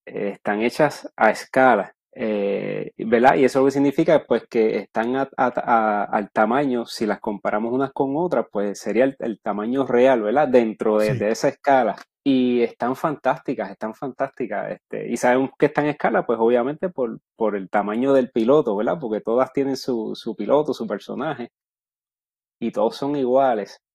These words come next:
Speaker 1: Y están súper, súper. Si ahí ya por lo menos conseguí la de Boba Fett, este, la de, de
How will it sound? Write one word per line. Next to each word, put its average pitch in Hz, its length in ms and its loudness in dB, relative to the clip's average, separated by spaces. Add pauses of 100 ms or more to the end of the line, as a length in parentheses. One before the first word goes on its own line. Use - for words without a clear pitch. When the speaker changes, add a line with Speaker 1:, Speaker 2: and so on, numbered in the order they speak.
(300)
Speaker 1:
Y 113 180 -2
están 117 480 -6
súper, 113 600 -6
súper. 107 440 -10
Si 110 180 -6
ahí 110 440 -2
ya 120 340 -2
por 117 120 -2
lo 113 100 -2
menos 117 200 -8
conseguí 117 1040 -4
la 98 160 -2
de 98 60 -4
Boba 98 260 -4
Fett, 196 220 -2 (280)
este, 98 760 -12
la - 220 -12
de, - 280 -14
de - 260 -20